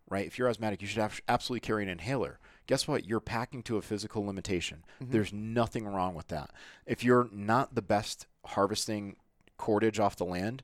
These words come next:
Speaker 2: Mm-hmm.
Speaker 1: you probably should carry some cordage.
Speaker 2: Mm-hmm.
Speaker 1: You know what I mean? Like, there, there's no shame in that. And the funny thing is, is that people think everyone in the survival community is going to laugh at you or whatever,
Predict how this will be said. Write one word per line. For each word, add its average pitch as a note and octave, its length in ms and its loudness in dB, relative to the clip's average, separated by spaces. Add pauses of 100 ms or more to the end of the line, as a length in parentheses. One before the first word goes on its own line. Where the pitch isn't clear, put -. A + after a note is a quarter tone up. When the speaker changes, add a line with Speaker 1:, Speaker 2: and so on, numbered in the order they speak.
Speaker 2:
Mm-hmm. D3 180 -8
Speaker 1:
you G3+ 100 -4
probably C#3 280 -4
should D3 140 -8
carry D3 200 -2
some C3+ 160 -8
cordage. - 560 -4
Speaker 2:
Mm-hmm. B2+ 200 -6
Speaker 1:
You A#2 60 2
know A#2 80 8
what B2+ 100 8
I - 20 4
mean? D3+ 140 4
Like, C3+ 200 4 (240)
there, C#3 260 8
there's C3 240 -2
no B2 220 2
shame C#3 380 0
in G2+ 120 -4
that. C#2+ 280 -8
And A#2 140 0
the A2+ 40 0
funny A#3 300 -2
thing G2+ 200 0
is, E2+ 140 -4
is E2+ 100 -8
that F#2 140 0
people E3+ 260 -4
think C3+ 280 -4
everyone C3+ 420 2
in A#2 100 -2
the G#2+ 60 -4
survival G2+ 360 2
community F#2 400 -4
is E2+ 120 -2
going F#2+ 220 -6
to F#2 80 -6
laugh E2 320 -4
at F#2 120 -10
you G2+ 120 -6
or A2+ 120 -4
whatever, F2 400 0